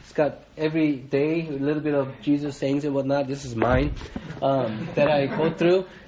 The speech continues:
But here are the books. Cross and a Life, uh, by Mahoney. And this is, um, who, someone gave it to me. Okay. Short,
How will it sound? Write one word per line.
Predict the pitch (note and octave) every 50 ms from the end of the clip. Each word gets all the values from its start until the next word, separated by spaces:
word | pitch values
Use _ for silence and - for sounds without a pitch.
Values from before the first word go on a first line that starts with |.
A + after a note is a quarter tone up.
| - -
But | - F3+ F3 E3+ E3+ - - -
here | - D#3 G#3 A#3+ B3
are | A#3 A3+
the | G3+ F#3+
books. | D#3+ F#3+ F#3 D3+ B2+ - - - - - - - -
Cross | - F#3 F#3+ A3+ A3+ -
and | A3 G#3 G#3+
a | G#3+
Life, | G3 E3 D#3 E3+ G3+ - - - - - - - - - - - - - - -
uh, | D#3 D3+ D3 C#3+ C3+ C3 - - - - C#3
by | E3+ E3
Mahoney. | D#3+ D#3 D#3 E3+ F3 E3+ E3 D#3 D3+
And | D3 D3+ D3
this | F#3 A#3 A#3
is, | - A#3+ F#3+ F#3+
um, | E3+ C#3 A#2+ G#2 G#2+ - - - - - - - - - - - - - - - A2 G#2+ - - - - - - - - - - - - - - -
who, | - F#3
someone | - - F3+ F3 D#3
gave | B2+ C3 B2 A#2+
it | A#2+
to | - G2+
me. | G2+ - - - - - -
Okay. | - - D3+ B2+ A#2+ - - - - - - - - - - -
Short, | - - - - - F3+ G#3+ C#4 C#4+ -